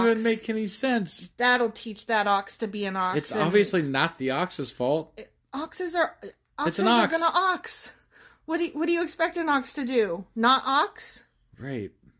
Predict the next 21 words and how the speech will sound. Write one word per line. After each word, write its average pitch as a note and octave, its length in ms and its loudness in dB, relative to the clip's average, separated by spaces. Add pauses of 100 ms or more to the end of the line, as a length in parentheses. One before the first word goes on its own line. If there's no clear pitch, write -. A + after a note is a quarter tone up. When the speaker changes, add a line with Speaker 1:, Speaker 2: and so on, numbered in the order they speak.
(260)
Speaker 2:
In B3 140 0
such D4+ 200 2
a F4 40 -8
case, G4+ 260 -2
however, B3+ 300 -2
the A3 180 -6
owner C#4 320 -2
will F#3+ 140 -8
not F3+ 180 -6
be G#3 100 -6
held C4+ 160 -6
liable. C#4 500 -4 (1500)
But C4+ 120 -2
suppose G#4 360 0
the G#4 180 0
ox D4+ 240 -4
had D#4+ 160 -4
a C4+ 60 -2
reputation C4+ 600 -4
for C#4+ 120 -4
goring, E3 540 -6